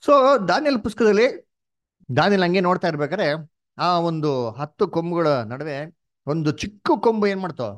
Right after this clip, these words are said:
ಬೆಳಿತಾ ಬಂತು, ಅದಕ್ಕೆ ಬಡಾಯಿ ಕೊಚ್ಕೊಳಂತ ಬಾಯಿ ಇತ್ತು. ಆಮೇಲೆ ನೋಡ್ಬೇಕಾದ್ರೆ ಮನುಷ್ಯಂಗಿರಂತ ಕಣ್ಣೇನಾಗಿತ್ತು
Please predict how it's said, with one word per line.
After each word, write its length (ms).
ಬೆಳಿತಾ 300
ಬಂತು, 260
ಅದಕ್ಕೆ 280
ಬಡಾಯಿ 360
ಕೊಚ್ಕೊಳಂತ 400
ಬಾಯಿ 200
ಇತ್ತು. 180
ಆಮೇಲೆ 260
ನೋಡ್ಬೇಕಾದ್ರೆ 400
ಮನುಷ್ಯಂಗಿರಂತ 580
ಕಣ್ಣೇನಾಗಿತ್ತು 520